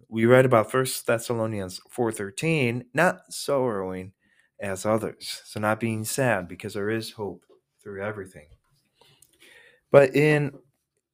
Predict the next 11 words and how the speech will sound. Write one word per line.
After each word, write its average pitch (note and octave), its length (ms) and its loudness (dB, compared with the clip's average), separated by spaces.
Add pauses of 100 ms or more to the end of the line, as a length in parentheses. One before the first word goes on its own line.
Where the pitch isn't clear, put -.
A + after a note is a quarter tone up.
in C#3+ 160 -8
First G3+ 420 -4
Thessalonians B2 1040 0 (240)
chapter A#2 340 -8
five, A2+ 460 0
verse B2+ 380 -8
twenty-four, A2+ 460 -8 (880)
we E3+ 380 0
read E3+ 400 0
and C#3+ 180 -2
dis-, A#2+ 220 -4